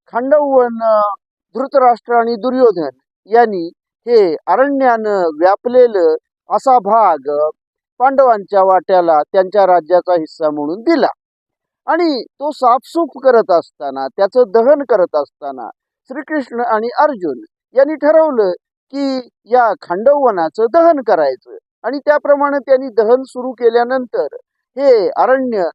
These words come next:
जाळून टाकायला सुरुवात केल्यानंतर, त्यातील, अ, घातक अशा, अ, अ, पशूंना, हिंसक अशा पशूंना,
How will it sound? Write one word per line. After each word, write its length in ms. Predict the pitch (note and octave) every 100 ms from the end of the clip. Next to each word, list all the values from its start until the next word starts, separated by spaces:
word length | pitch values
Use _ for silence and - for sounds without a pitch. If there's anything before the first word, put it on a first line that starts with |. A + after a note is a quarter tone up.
| _ _ G3
जाळून 300 | A3+ D4+ C#4+
टाकायला 460 | B3+ G#3+ G3+ G3+
सुरुवात 380 | G#3 G3 F#3+ F#3+ -
केल्यानंतर, 1000 | G3+ G3 G3 A3 B3 A3+ F#3+ C#3+ B2+ A2+ - _ _ _ _ _ _ _ -
त्यातील, 460 | B3+ - A#3+ G3+ F#3 E3 - _ _ _
अ, 220 | G#3+ G#3 F#3+ -
घातक 520 | E3+ E3+ A3 D4 B3+
अशा, 400 | A#3 - E3+ C#3+ - _ _ -
अ, 300 | G3 F#3+ F3+ - _ _ F#3
अ, 200 | F#3 F3 -
पशूंना, 480 | B3 - C4 G3 C#3+ B2 - _ _ A3+
हिंसक 480 | C#4 C4 A#3+ F#3 -
अशा 260 | G3 A3+ - B3
पशूंना, 560 | B3 D4+ C#4+ A3 E3+